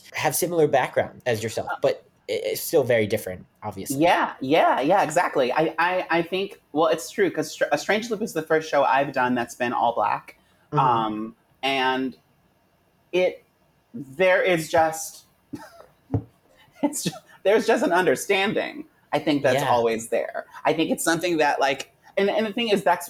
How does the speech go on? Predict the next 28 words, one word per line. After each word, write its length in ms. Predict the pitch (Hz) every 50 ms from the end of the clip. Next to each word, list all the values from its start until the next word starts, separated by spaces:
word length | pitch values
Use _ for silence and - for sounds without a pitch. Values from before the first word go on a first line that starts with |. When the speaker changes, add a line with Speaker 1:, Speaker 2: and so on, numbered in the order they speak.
| -
Speaker 2:
the 220 | - 135 131 156 156
thing 160 | 156 202 226
that's 160 | 226 - -
beautiful 380 | - - 170 170 156 156 131 123
about 360 | 120 147 160 185 196 196 196
that 220 | 151 139 139 139
is 200 | 143 139 135 139
that 320 | - 135 131 131 - - - -
even 380 | 170 185 185 185 180 170 143
within 800 | 143 143 139 139 - - - 170 180 180 160 143 139 135 135 - - - 120 120 - _ _ _ _ _ -
black 280 | - 139 151 147 147 -
experiences, 1000 | 135 - - - - 180 185 190 190 147 123 120 - - 127 117 123 127 120 - - _ _ _ _ -
there's 280 | - 151 156 156 156 -
so 460 | - - - - - 208 196 196 196
many 220 | 190 175 165 156 135
levels 320 | 135 131 127 127 120 117
of 100 | 123 117
diversity 560 | 117 110 110 120 131 151 151 - 143 131 120
and 140 | 117 117 113
so 240 | - - - 139 135
many 240 | 143 139 135 131 123
different 400 | 123 123 120 - 120 104 104 -
sort 160 | - 120 113
of 280 | 113 113 110 110 - - - _ _ _
<laughs> 200 | - - - -
versions 600 | 143 147 147 156 165 156 180 185 180 185 190 202 190
of 340 | - 185 185 185 180 180
lifestyles. 920 | 175 180 175 180 180 185 - 190 196 190 185 180 180 185 190 190 185 185 -